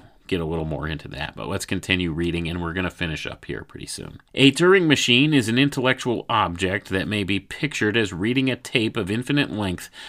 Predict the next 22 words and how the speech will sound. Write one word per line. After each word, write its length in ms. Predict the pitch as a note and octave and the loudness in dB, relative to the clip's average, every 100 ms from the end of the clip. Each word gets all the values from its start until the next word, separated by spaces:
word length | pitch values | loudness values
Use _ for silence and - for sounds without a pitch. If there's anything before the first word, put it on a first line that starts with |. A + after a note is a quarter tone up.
| - - | -12 0
marked 340 | B2 D3+ - | 2 2 0
into 180 | F#3+ G3+ | 0 0
squares 600 | - A2+ A#2 F2+ F#2 G2 | -2 0 2 4 2 0
which 200 | F#2 - | -4 0
may 180 | G#2 G2+ | 0 2
be 140 | A2 | 0
filled 420 | - G#2+ G#2 G#2 | -2 -2 -2 -2
with 200 | F#2 F2 - | -4 -4 -6
either 360 | G2+ F#2 F2 _ | -4 -4 -4 _
X 480 | F#2 F2 - - - _ G#2+ | -2 -2 -4 -12 -12 _ -4
or 220 | G#2 - | -2 -2
O. 380 | G#2 F#2+ D#2 C#2+ - - - - - - | -2 -2 -2 -6 -12 -20 -20 -18 -12 0
The 80 | |
machine 440 | A2+ A2+ - B2 A2 | 4 4 6 4 4
may 200 | A2 G#2+ | 2 0
read 320 | F#2+ G#2 G#2 | 2 0 0
from 200 | A2 G#2 | -4 -4
the 80 | A#2+ | -6
tape, 380 | - F2 D#2 - - | -4 -4 -4 -8 -12
write 280 | F2 E2+ E2 | -4 -4 -2
onto 380 | E2 D#2+ - E2+ | -4 -4 -4 -4
it, 220 | F2 | -4